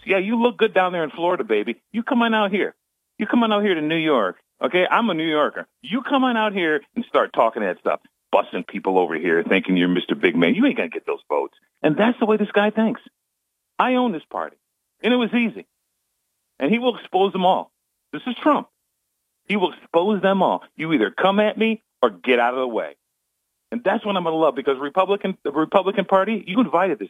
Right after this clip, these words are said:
guy in, and you're trying to tell him, "Okay, you can go home now." He's like, "I'm not going anywhere. As a matter of fact, I own this place." And that's what I wish a Democrat would say. A congressman, talk about Donald Trump. Tell him how scared they are. He has proven it over and over and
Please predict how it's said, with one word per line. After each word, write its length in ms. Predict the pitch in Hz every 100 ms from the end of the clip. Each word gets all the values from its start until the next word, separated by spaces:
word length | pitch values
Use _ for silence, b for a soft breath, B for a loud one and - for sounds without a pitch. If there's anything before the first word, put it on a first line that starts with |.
| -
guy 180 | 85 78
in, 180 | 85 196 _ _ _ _ _
and 120 | 151 160
you're 80 |
trying 220 | 175 185 170
to 60 |
tell 200 | - 185
him, 80 | 170 -
"Okay, 160 | -
you 160 | 180 226
can 160 | 277 233
go 180 | 233
home 240 | 202 226 214
now." 220 | 135 135
He's 100 | 170
like, 140 | 143
"I'm 100 | 170
not 160 | 208 143
going 200 | 139 139
anywhere. 260 | 175 127 92
As 80 | -
a 20 |
matter 160 | 180
of 60 | 170
fact, 220 | 190 196
I 160 | 147 170
own 180 | 180 110
this 100 | -
place." 280 | 90 76 - _ _ _ _ _ _ _ _ _ _ _ _ _ _ -
And 140 | 139
that's 240 | 160 233 -
what 100 | 180
I 40 |
wish 180 | 165 170
a 40 | 170
Democrat 440 | 156 156 180 147
would 100 | 165 -
say. 260 | 208 120 120 _ _ -
A 80 | 123 _
congressman, 420 | 185 170 165 165 147 _ _ -
talk 180 | 262 254
about 280 | 202 147 127
Donald 280 | 123 104 -
Trump. 280 | 92 - _ _ -
Tell 120 | 277
him 60 | 233
how 160 | 147 - -
scared 340 | 156 143 117
they 160 | 98 80
are. 100 | 78
He 240 | 262 233
has 100 | - -
proven 340 | - 208 127 92
it 80 | -
over 420 | 147 190 226 220 _ _ -
and 180 | 95 92 -
over 440 | 147 165 180 185 _ _ -
and 200 | 101